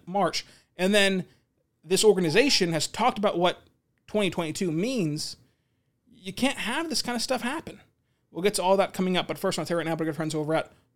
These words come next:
Wealthfront. Wealthfront is a website that you can go to because Stoinks, Memes, and Rocket Ships day traders, uh,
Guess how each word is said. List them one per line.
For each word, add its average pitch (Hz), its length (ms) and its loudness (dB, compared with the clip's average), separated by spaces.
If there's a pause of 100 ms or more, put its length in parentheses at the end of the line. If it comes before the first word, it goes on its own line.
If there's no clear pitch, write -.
Wealthfront. 151 560 0
Wealthfront 170 520 -2 (500)
is 170 480 0 (420)
a 170 380 2
website 175 680 -2
that - 120 -8
you 180 160 -6
can 185 200 -2
go 180 220 2
to 147 280 -6
because 143 360 -6
Stoinks, 180 380 -4
Memes, 165 320 -4
and 160 80 -4
Rocket 160 240 -4
Ships - 300 -4 (160)
day 170 160 -2
traders, 165 400 -4 (400)
uh, 147 160 -2